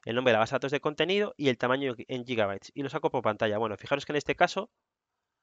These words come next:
vamos a asegurarnos que esto está bien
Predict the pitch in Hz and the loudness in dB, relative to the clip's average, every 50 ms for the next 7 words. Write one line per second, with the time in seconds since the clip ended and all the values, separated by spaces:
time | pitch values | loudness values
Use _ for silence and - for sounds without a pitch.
0 | _ _ _ _ _ _ _ _ _ _ _ _ _ - - - 104 104 - 107 | _ _ _ _ _ _ _ _ _ _ _ _ _ -20 -14 -14 -12 -12 -10 -12
1 | - - 107 110 113 120 120 113 - - 120 - - 113 - _ 117 110 110 - | -12 -10 -8 -6 -6 -6 -6 -6 -10 -12 -12 -12 -12 -14 -10 _ -6 -6 -6 -8
2 | _ _ _ _ _ 120 117 120 139 135 131 151 185 190 | _ _ _ _ _ -10 -6 -4 -2 -2 -4 -6 -10 -16